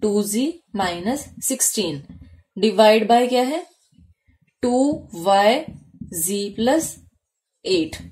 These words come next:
ओके, अब इसमें देखते हैं आगे next step में, यहां से common लेते हैं हम, First two last two,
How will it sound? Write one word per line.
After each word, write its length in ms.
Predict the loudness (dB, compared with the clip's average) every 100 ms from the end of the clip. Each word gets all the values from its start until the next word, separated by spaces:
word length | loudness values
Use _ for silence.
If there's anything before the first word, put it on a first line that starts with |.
| -20 _ _ _ _ _
ओके, 300 | 0 2 2 0 -4 -20 -18 -16 -6 0
अब 140 | 2
इसमें 220 | 2 2
देखते 260 | 2 0 0
हैं 60 | 0
आगे 240 | 0 0
next 280 | 0 0 2
step 220 | 0 2
में, 260 | 0 -2 -6 _ _ _
यहां 160 | 0 2
से 120 | 2
common 280 | 2 2 4
लेते 280 | 2 0 0
हैं 80 | -4
हम, 240 | -4 -14 -20 _ 4
First 340 | 6 6 2
two 120 | 0
last 360 | 4 4 2 -2
two, 120 | -4